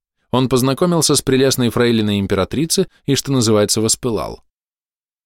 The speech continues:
Должен признаться, что в нежелании его возлюбленной покидать Империю для того, чтобы отправиться с ним на его родину,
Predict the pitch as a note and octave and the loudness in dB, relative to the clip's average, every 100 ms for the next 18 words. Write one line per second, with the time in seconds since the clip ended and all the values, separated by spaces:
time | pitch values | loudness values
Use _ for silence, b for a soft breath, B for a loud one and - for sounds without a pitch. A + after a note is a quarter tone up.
0 | _ _ _ _ _ _ _ _ _ - | _ _ _ _ _ _ _ _ _ -6
1 | F2 E2+ F2 E2+ F#2+ F2+ G2 F#2 F#2+ - | -2 0 -2 -2 0 0 0 0 -2 0
2 | F#2 F#2+ G2 G2+ F#2+ F2+ F2 F2+ F#2 F#2 | 0 0 2 2 2 0 0 0 2 0
3 | F2+ G2 F#2+ F2+ F2 F2+ G2+ F#2 - F#2+ | 0 0 0 -2 -4 -4 -2 -2 -2 -2
4 | G#3 A3 G#2+ E2+ F2 F#2+ - G2 F#2+ - | 2 2 2 0 0 0 0 0 -2 0
5 | G#2 F#2 - - G2 F#2+ G2 G#2+ B2 A#2 | 0 0 -2 -2 -2 0 0 2 0 -2
6 | D2+ B1+ | -4 -10